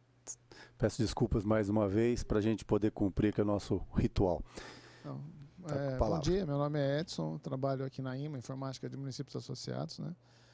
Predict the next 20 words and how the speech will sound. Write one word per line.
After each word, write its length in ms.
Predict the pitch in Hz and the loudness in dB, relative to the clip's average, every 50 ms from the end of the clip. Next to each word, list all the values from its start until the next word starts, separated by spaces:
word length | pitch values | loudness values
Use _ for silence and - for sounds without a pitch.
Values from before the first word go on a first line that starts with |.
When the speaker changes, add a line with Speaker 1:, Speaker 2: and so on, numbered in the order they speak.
| - - _ _ _ _ | -20 -20 _ _ _ _
Speaker 2:
E 60 | - | -8
nós 160 | 139 147 151 156 | -8 -8 -6 -6
temos 220 | 180 165 170 175 | -6 -8 -8 -4
grande 340 | 185 160 156 165 175 175 202 | -2 -2 0 0 0 -2 -2
interesse, 1000 | 208 214 220 220 - _ 247 233 180 160 156 165 170 - - - 185 180 190 196 185 165 - - | -2 -4 -6 -8 -8 _ 0 0 2 2 2 0 0 -2 -4 -4 -4 -4 -4 -8 -12 -14 -14 -10
é, 420 | 139 139 139 143 143 143 139 135 135 | -8 -8 -6 -6 -6 -6 -6 -6 -6
no 140 | 135 139 | -6 -6
desenvolvimento 1080 | 139 131 123 147 139 143 147 143 139 151 135 131 131 147 156 - - 147 151 165 156 165 165 - _ _ _ _ _ _ - _ - _ _ _ _ | -8 -8 -8 -8 -6 -6 -6 -6 -8 -8 -6 -6 -6 -8 -8 -6 -6 -6 -6 -6 -8 -12 -16 -20 _ _ _ _ _ _ -20 _ -20 _ _ _ _
desse 240 | - 135 143 143 - | -6 -4 -4 -4 -4
sistema 400 | - 151 - - 147 147 156 170 175 - _ | -6 -8 -6 -6 -6 -6 -6 -8 -12 -16 _
pra 180 | - 175 185 190 | -2 -2 -2 0
nosso, 840 | 185 165 165 170 170 - - - 202 175 170 170 165 165 147 151 156 156 - _ - | -2 -6 -6 -6 -8 -10 -10 -8 -6 -6 -6 -6 -6 -8 -8 -10 -12 -16 -20 _ -12
pra 160 | - 175 190 | -8 -8 -6
gente 320 | 175 190 190 185 - - 214 | -6 -6 -8 -8 -8 -8 -10
até 320 | 185 170 - 220 233 285 | -10 -6 -6 -6 -6 -6
fazer 360 | - - - 247 220 185 214 214 | -8 -8 -6 -6 -6 -6 -8 -10
um, 300 | 214 220 247 240 247 - 262 226 208 214 - _ _ _ _ _ | -10 -10 -10 -10 -12 -12 -14 -16 -18 -18 -20 _ _ _ _ _
uma 160 | - 170 170 175 | -12 -8 -6 -6
demonstração, 720 | 160 165 165 160 156 - 151 147 127 - - 180 175 185 | -6 -4 -6 -8 -6 -6 -6 -6 -6 -6 -6 -6 -4 -4
incentivar. 920 | 202 190 175 - 202 202 190 - 226 202 147 123 139 139 143 170 170 175 | -4 -4 -2 -2 -4 -4 -4 -4 -4 -6 -4 -2 -2 -2 -2 -2 -4 -10